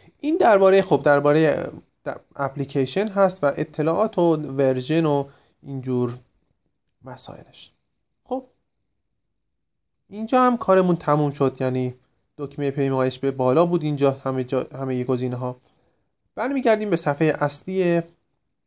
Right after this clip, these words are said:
برنامهٔ اپلیکیشن تک ترانه که با یک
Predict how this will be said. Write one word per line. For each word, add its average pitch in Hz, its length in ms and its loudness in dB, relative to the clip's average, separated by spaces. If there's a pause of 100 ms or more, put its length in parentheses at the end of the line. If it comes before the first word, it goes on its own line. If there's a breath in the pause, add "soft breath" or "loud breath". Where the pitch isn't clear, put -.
(500)
برنامهٔ 123 420 -6
اپلیکیشن 131 800 -6 (500)
تک 131 220 -16
ترانه 127 380 -4
که 147 220 -4
با 139 160 -2
یک 156 260 -4